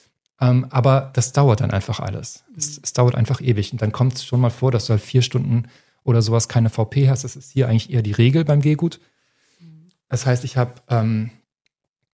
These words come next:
Speaker 1: also man hat anderthalb Liter, äh, Fassungsvermögen in der Pflichtausrüstung.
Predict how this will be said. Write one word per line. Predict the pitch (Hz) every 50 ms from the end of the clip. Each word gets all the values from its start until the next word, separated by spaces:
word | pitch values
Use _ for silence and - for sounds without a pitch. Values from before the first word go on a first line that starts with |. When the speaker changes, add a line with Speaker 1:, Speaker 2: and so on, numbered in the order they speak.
| _
Speaker 1:
also | - 123 101
man | 117 104
hat | 120 - 120
anderthalb | 117 127 123 - - 127 117 110 -
Liter, | 127 117 - 127 113 104 104 98 - - _ _ - 160 117 107 104 98 98 107 127 127 -
äh, | _ _ _ _ _
Fassungsvermögen | - 131 - 139 120 - - 120 110 110 110 110 113 123
in | 117
der | 104 101
Pflichtausrüstung. | 98 - - 135 - - 147 135 - - 139 - - 147 147 135